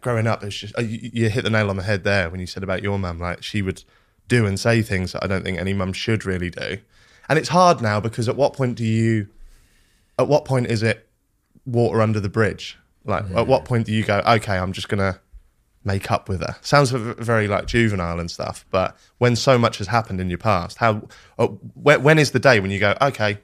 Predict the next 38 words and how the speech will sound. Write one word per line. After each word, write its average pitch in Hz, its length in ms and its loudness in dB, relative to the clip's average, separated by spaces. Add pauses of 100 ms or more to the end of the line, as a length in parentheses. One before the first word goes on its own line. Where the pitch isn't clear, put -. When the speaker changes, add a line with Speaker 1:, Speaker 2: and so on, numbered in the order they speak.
Speaker 1:
I'll 110 220 0 (560)
accept - 480 -2
you 95 100 -6
again 90 240 -6
now"? 90 280 -10 (100)
And 101 240 -6 (360)
she - 180 -2
sees 131 280 0
that - 140 -2
'cause 117 100 -4
she'll 147 160 -4
text - 320 -2
me 101 100 -2
every 98 180 -4
now 101 180 0
and 101 100 -4
then. 104 260 -2 (680)
But 113 260 2
my 123 220 2
worry 98 360 0
is 95 220 -6
that 98 260 -2 (320)
because 123 240 0
she's 107 160 -4
always 107 220 0
struggled 98 400 -2
with 98 380 -4 (380)
alcoholism, 95 760 -4 (840)
she'll - 340 0
text - 320 -2
me 110 100 0
at 104 120 -2
half 110 260 -4
eleven 107 220 -2
on 101 100 -2
a 101 40 -4
Saturday 95 340 -2
night. 101 300 0